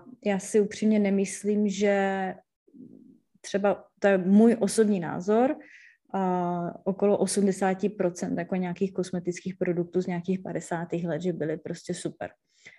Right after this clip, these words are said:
Jo, vlastně my jsme se vyvinuli vlastně lepším směrem a věřím, že ty produkty se dají dělat mnohem šetrněji. Ale jak říkám, na tu dobu,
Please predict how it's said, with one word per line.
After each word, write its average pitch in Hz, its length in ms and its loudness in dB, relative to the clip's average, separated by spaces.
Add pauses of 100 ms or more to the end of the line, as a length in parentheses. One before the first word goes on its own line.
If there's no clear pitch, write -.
(220)
Jo, 170 300 -4 (440)
vlastně 190 460 -2
my 185 200 0
jsme 185 160 0
se 190 140 0
vyvinuli 180 640 0 (220)
vlastně 185 680 -4 (200)
lepším 180 400 -2
směrem 185 460 -2
a 175 160 -4
věřím, 180 320 -2
že 175 100 -6
ty 180 120 -6
produkty 170 440 -6
se - 140 -6
dají 170 140 -2
dělat 175 300 -4
mnohem 175 340 -4
šetrněji. 165 560 -6 (520)
Ale 196 140 2
jak 190 120 4
říkám, 160 300 -2
na 175 80 -2
tu - 140 -6
dobu, 254 560 4